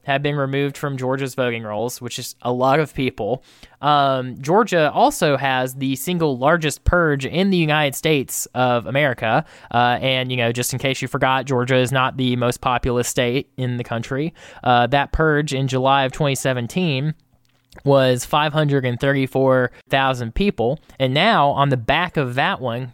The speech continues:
just two years ago, we're looking to purge another, another three hundred and thirty thousand people, which represents four percent of the current Georgia electorate. Um, now, are there some people on there like Kyle that need to be purged?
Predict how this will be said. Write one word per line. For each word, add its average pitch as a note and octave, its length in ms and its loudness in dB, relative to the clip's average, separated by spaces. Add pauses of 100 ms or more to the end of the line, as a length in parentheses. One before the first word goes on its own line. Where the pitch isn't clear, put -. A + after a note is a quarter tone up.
(120)
just B2 260 -6
two E3 140 0
years C#3+ 400 4
ago, C3 540 2 (340)
we're C3 400 0
looking C#3+ 340 0
to C3+ 120 -6
purge C3+ 520 -2
another, C3 580 0
another C#3+ 640 2
three D#3+ 320 4
hundred C#3+ 360 2
and A#2+ 140 -2
thirty A#3+ 300 4
thousand A2 420 0
people, G#2+ 460 -6 (200)
which D#3 200 2
represents F3+ 560 0
four C4 380 4
percent G3 580 0
of C3+ 220 0
the B2+ 100 0
current E3 400 -2
Georgia D3 320 0
electorate. B2 580 -2 (460)
Um, C#3+ 400 4
now, E3 260 0
are A3+ 180 2
there C4 120 0
some C4 180 -2
people B3 260 -2
on G#3 200 4
there F#3+ 240 2
like C#3 260 2
Kyle D#3 540 0 (220)
that C3+ 300 0
need C#3 320 2
to D3+ 60 -2
be D3+ 140 2
purged? D#3+ 600 0